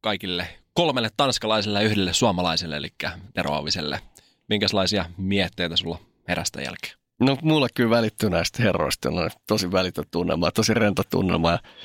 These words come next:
Speaker 2: oli nasta nähdä, että he on kavereet keskenään. Toki se oli niin hauska se, että kun kysyin sitten heiltä, että tunnistisitte toisenne ennen kuin tulitte Jokerin pelaamaan, niin sanoin, että Tanskassa on niin pienet lätkäpiirit, että kaikki tuntee toisensa. Että kyllä me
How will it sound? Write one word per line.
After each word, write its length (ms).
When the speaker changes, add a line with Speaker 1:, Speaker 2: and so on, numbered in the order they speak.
Speaker 2:
oli 120
nasta 300
nähdä, 260
että 140
he 60
on 80
kavereet 400
keskenään. 400
Toki 180
se 80
oli 120
niin 160
hauska 280
se, 100
että 260
kun 100
kysyin 300
sitten 220
heiltä, 200
että 120
tunnistisitte 480
toisenne 460
ennen 220
kuin 120
tulitte 300
Jokerin 460
pelaamaan, 280
niin 80
sanoin, 160
että 120
Tanskassa 300
on 80
niin 160
pienet 220
lätkäpiirit, 560
että 100
kaikki 280
tuntee 400
toisensa. 420
Että 140
kyllä 160
me 80